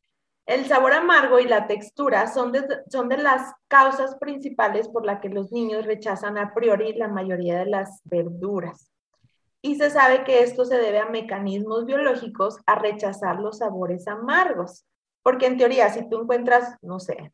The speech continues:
en una planta, un hongo o algo que, que, que sabe amargo, pues probablemente sea venenoso, etcétera, ¿no? Entonces, bueno, en cambio, los sabores dulces son más fácilmente aceptados por los niños.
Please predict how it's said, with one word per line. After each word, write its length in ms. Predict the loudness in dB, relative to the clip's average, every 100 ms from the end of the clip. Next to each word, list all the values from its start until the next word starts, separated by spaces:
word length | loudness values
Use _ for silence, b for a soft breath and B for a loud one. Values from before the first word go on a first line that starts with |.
| _
en 120 | -10
una 240 | -6 -6 0
planta, 540 | 4 4 4 2 0
un 220 | 0 -4
hongo 340 | -4 -4 -4 -2
o 100 | 0
algo 380 | 2 0 -4
que, 300 | -4 -6 -6 -10
que, 320 | -10 -10 -8
que 120 | -2
sabe 200 | 2 4
amargo, 600 | 4 4 4 2 -6 -6
pues 160 | -2 0
probablemente 440 | 0 0 -2 -6
sea 160 | -4 -2
venenoso, 720 | -2 -4 -6 -4 -6 -6 -10
etcétera, 440 | -12 -12 -14 -16
¿no? 160 | -18 -20 _ _ _ _ _ _ _
Entonces, 240 | -2 0
bueno, 180 | 0 0
en 120 | 0
cambio, 420 | 4 4 4 4 4
los 160 | 4
sabores 420 | 2 2 4 2 2
dulces 460 | 0 2 2 2
son 180 | -2 -4
más 160 | -4 -2
fácilmente 540 | -2 -2 -4 -4 -4
aceptados 580 | 0 -2 0 -2 -2 -4
por 180 | -4 -2
los 140 | -2 -4
niños. 600 | -4 -6 -6 -8 -12